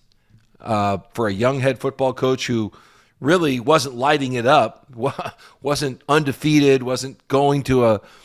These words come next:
a Fiesta Bowl in his first year like Coach Pete did and Coach Harsin did, and he knows all about that stuff,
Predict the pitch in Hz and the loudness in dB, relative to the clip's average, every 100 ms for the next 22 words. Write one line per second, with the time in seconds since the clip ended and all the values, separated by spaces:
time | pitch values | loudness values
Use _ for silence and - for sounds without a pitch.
0 | - - _ 120 - 147 156 - 131 135 | -20 -20 _ -14 0 2 2 0 2 4
1 | 135 123 117 - 151 147 - - 143 151 | 4 2 -2 -2 0 2 0 0 2 4
2 | 143 120 107 - 139 - - 147 135 - | 4 2 0 4 4 4 0 2 2 4
3 | 139 135 113 135 - 139 139 131 110 135 | 4 4 4 4 6 6 6 0 -4 -2
4 | 135 110 113 160 156 151 123 117 104 101 | 0 -2 -4 0 2 2 2 0 0 -4
5 | 95 - 95 - 104 104 - | -6 -8 -10 -8 -8 -8 -10